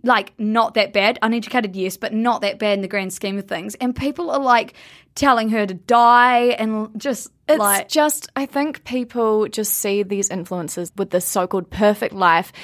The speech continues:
Speaker 2: and they're just, they are waiting for them to slip up, and they're just
Speaker 1: Yeah.
Speaker 2: waiting to put the dagger in
Speaker 1: Yeah.
Speaker 2: for things that, like, yes, I totally understand where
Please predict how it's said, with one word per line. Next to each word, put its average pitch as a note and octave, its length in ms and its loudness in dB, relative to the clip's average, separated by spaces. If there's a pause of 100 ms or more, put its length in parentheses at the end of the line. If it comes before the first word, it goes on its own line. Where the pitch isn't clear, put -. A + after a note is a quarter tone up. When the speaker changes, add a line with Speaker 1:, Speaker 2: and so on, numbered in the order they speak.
(320)
Speaker 2:
and A3+ 140 4
they're A3 100 6
just, G#3+ 440 0 (500)
they A3 140 0
are G#3+ 200 4
waiting F#3+ 320 2
for F#3 120 -6
them F3 180 -4
to - 80 -6
slip F3 300 -6
up, E3 280 0
and F#3 160 -4
they're F3 120 -2
just G4+ 180 -4
Speaker 1:
Yeah. F#3 60 -6
Speaker 2:
waiting F3 400 0 (140)
to G#3 120 -8
put F#3 160 -4
the F#3+ 60 -10
dagger F3 340 0
in E3 300 -2 (260)
Speaker 1:
Yeah. D#4+ 420 0
Speaker 2:
for B3 140 2
things A3+ 440 2
that, - 280 0
like, G#3 260 0
yes, G3+ 280 2
I F#3+ 80 0
totally F3+ 580 -4
understand F3+ 840 -4 (120)
where E3 520 -2